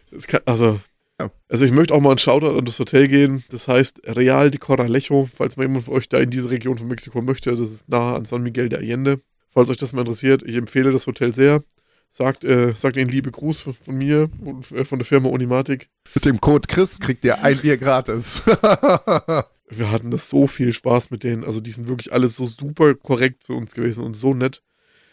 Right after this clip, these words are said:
Speaker 1: Die haben, also ich war jetzt zum ersten Mal drüben, meine Kollegen vorher waren da schon ein paar Mal in dem Hotel. Und der Hotelbesitzer kam gleich auf mich zu, "Ja, du bist ja mit Daniel hier, mit meinem Kollegen und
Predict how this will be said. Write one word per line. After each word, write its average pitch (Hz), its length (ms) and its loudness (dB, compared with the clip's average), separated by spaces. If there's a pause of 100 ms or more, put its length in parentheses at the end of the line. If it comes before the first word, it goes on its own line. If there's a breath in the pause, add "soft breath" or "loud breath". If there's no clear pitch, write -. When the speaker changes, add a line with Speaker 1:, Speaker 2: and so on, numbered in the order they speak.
(300)
Speaker 1:
Die 120 80 0
haben, 123 160 0
also 123 160 0
ich 113 140 -4
war 123 100 2
jetzt 127 120 2
zum 110 80 -10
ersten 131 260 -4
Mal 131 180 4
drüben, 120 280 -4
meine 123 260 -4
Kollegen 120 600 -6
vorher 123 360 2
waren 123 140 -2
da 135 80 0
schon 131 120 -6
ein 110 40 -10
paar 117 140 -4
Mal 120 100 -2
in 117 60 -6
dem 117 100 -6
Hotel. 123 260 -8 (280)
Und 117 280 -2
der 123 100 2
Hotelbesitzer 131 640 2
kam 127 200 -4
gleich 131 120 -2
auf 123 100 -4
mich 123 100 -14
zu, 156 140 -10
"Ja, 180 200 2
du 165 80 2
bist 156 180 -4
ja 147 60 0
mit 139 200 2
Daniel 151 360 -2
hier, 143 240 0
mit 131 140 -6
meinem 135 140 -6
Kollegen 131 520 0
und 123 240 -6